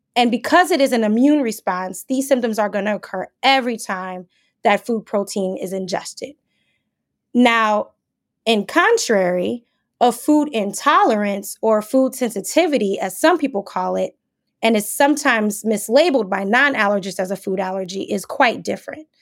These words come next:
A food intolerance typically involves the digestive system, and it typically occurs when your body is unable to properly process or digest certain foods.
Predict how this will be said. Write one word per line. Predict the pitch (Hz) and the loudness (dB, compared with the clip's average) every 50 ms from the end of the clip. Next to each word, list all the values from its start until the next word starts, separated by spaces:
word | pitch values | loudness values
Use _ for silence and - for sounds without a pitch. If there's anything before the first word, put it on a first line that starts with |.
| _ _ _ _ _ _ _ _ _ _ _ | _ _ _ _ _ _ _ _ _ _ _
A | 220 240 | 0 0
food | 233 - 392 427 466 440 | 2 6 8 8 8 8
intolerance | 370 330 320 - 262 233 233 240 233 233 226 226 233 - - - - - | 6 4 2 2 0 2 2 2 4 2 2 0 -2 -6 -10 -16 -14 -2
typically | - 285 262 233 302 302 285 294 285 277 269 - | 0 0 2 2 0 -2 2 2 2 2 2 2
involves | 208 220 185 220 202 214 214 208 202 - - | -2 0 2 2 4 6 4 4 2 0 -6
the | - 214 196 | -8 -6 -4
digestive | - 196 196 196 170 277 294 302 294 - 247 220 | -2 -2 -4 0 0 2 2 2 0 -2 -4 -4
system, | - - 190 185 - - - 208 233 262 269 269 _ _ _ _ _ _ _ _ - | -4 -6 -8 -8 -8 -6 -4 -4 -4 -4 -4 -8 _ _ _ _ _ _ _ _ 0
and | 247 269 | 2 2
it | 262 254 | 2 2
typically | - - 311 302 370 - 330 302 262 | 2 0 2 2 2 2 4 4 4
occurs | 240 247 - - 240 240 240 240 233 - | 4 2 2 4 4 6 6 4 2 0
when | 214 214 | -2 -2
your | 208 208 196 | -2 -2 0
body | 180 214 202 220 233 233 247 247 - - | 2 2 4 4 4 2 0 0 0 -2
is | 214 - - | -4 -4 -2
unable | - 226 233 233 240 214 226 226 | 0 2 2 2 2 2 0 -2
to | 226 - - 208 208 196 185 - | -4 -4 -4 -2 -2 -4 -4 -8
properly | _ - 254 254 254 254 233 214 196 190 | _ 0 0 2 2 0 -2 -2 -4 -6
process | - - - 277 269 294 302 294 - 294 269 262 262 269 269 - - - _ _ _ _ _ _ _ _ | -8 -2 2 2 4 4 2 0 2 2 4 4 4 2 -2 -6 -14 -20 _ _ _ _ _ _ _ _
or | 220 226 214 202 | 2 2 2 2
digest | 175 156 240 220 220 226 214 196 175 202 190 185 - - | 2 2 2 4 4 2 0 -2 -2 -4 -4 -4 -6 -6
certain | 202 - 185 180 175 | -6 -6 -6 -8 -10
foods. | 175 - - 175 - - - - - - - - | -12 -12 -14 -14 -12 -14 -16 -16 -16 -16 -16 -16